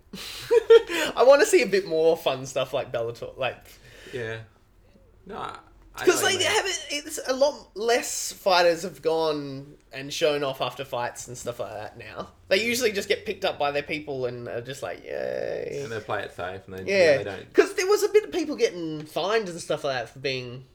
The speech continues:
Speaker 1: a bit too outrageous and jumping cages and stuff like that. Wasn't there at one stage?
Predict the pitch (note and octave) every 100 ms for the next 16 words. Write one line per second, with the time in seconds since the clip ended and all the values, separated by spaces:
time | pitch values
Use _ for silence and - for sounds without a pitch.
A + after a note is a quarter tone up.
0 | - D3 D3+ D#3 B2+ A#2 C#3 C#3 C#3 C#3+
1 | C3 C#3 C3+ B2 D3+ C3 C#3+ C#3 C3+ B2+
2 | C3 B2+ - B2+ A#2 A#2 F#2+ C2+ - _
3 | _ - C#3+ D3+ G3 G4+ A#2+ E3 F#3+ -
4 | D#4+ -